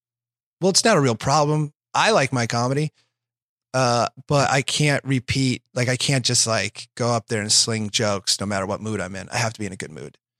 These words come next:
And if I remember, literally, if I remember to have fun on stage, like, if I tell myself, like, "Just have fucking fun." That's the most important thing, because if you're having fun,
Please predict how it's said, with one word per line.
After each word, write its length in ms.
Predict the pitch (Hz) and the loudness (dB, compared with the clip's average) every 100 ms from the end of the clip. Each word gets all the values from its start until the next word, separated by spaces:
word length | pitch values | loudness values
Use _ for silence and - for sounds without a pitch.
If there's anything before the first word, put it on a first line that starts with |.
| _ _ | _ _
And 100 | 170 | 0
if 80 | 170 | 4
I 120 | 185 | 4
remember, 680 | 226 226 185 170 165 156 156 - | 4 6 4 6 4 4 2 0
literally, 360 | 160 190 185 180 | 4 6 6 4
if 120 | 165 | 4
I 80 | 165 | 4
remember 360 | 170 156 151 | 4 2 2
to 80 | 139 | 2
have 180 | 135 131 | 2 2
fun 200 | 143 139 | 0 2
on 120 | 139 | 2
stage, 560 | 131 147 165 170 - - _ _ _ | 0 2 2 2 -2 -4 _ _ _
like, 100 | 135 | -2
if 80 | 139 | 2
I 80 | 139 | 2
tell 180 | - 147 | 2 2
myself, 300 | 139 131 123 | 2 0 -2
like, 160 | 107 _ | -4 _
"Just 220 | - 190 | 2 2
have 160 | - 180 | 2 -2
fucking 440 | - 151 - 143 | 0 -4 -2 -4
fun." 500 | 123 - 123 120 - _ _ _ _ _ - | -2 -4 -2 -4 -6 _ _ _ _ _ -2
That's 200 | 156 - | 2 4
the 80 | 156 | 4
most 320 | 147 147 - | 4 4 2
important 340 | 139 143 131 | 2 2 2
thing, 160 | 147 120 | 0 -2
because 300 | 113 135 120 | 0 -2 -2
if 100 | 117 | 0
you're 140 | 175 | 2
having 200 | 196 151 | 4 2
fun, 380 | 120 131 127 131 | -2 0 0 -2